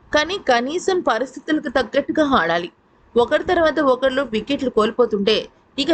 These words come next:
బ్యాటింగ్ చేసి ప్రయోజనం ఏముంటుంది? అందుకనే ఖచ్చితంగా పరుగులు రావాలి. ప్లే ఆఫ్కి వెళ్తున్నామా లేదా అనేది పక్కన పెట్టేస్తే మ్యాచ్ గెలవాలి, మ్యాచ్లో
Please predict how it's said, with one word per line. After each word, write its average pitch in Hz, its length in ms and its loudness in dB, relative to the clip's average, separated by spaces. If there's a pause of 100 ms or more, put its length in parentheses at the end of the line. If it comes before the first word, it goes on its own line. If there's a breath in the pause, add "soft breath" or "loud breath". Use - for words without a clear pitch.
బ్యాటింగ్ 226 500 -2
చేసి 254 340 0 (100)
ప్రయోజనం 214 580 0
ఏముంటుంది? 190 440 0 (560)
అందుకనే 240 520 0 (180)
ఖచ్చితంగా 254 680 0 (240)
పరుగులు 240 500 -2
రావాలి. 202 500 0 (800)
ప్లే 214 260 2
ఆఫ్కి 262 280 -2
వెళ్తున్నామా 220 680 0 (120)
లేదా 196 440 2
అనేది 196 340 -4
పక్కన 226 300 -2
పెట్టేస్తే 180 440 0 (460)
మ్యాచ్ 226 420 -2 (120)
గెలవాలి, 170 520 0 (460)
మ్యాచ్లో 247 580 2